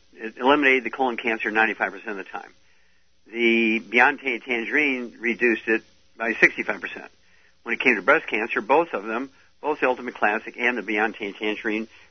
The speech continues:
reduced breast cancer in cell culture, human cell cultures, by thirty-two percent, and both of them reduced, um, stomach and liver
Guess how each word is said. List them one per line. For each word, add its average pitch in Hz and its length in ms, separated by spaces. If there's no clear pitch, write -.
reduced 117 360
breast 143 220
cancer 113 500
in 107 320
cell 110 200
culture, 104 340
human 113 340
cell 101 160
cultures, 110 380
by 101 200
thirty-two 104 380
percent, 123 400
and 123 240
both 143 240
of 117 80
them 117 240
reduced, 113 560
um, 104 580
stomach 120 400
and 107 220
liver 120 340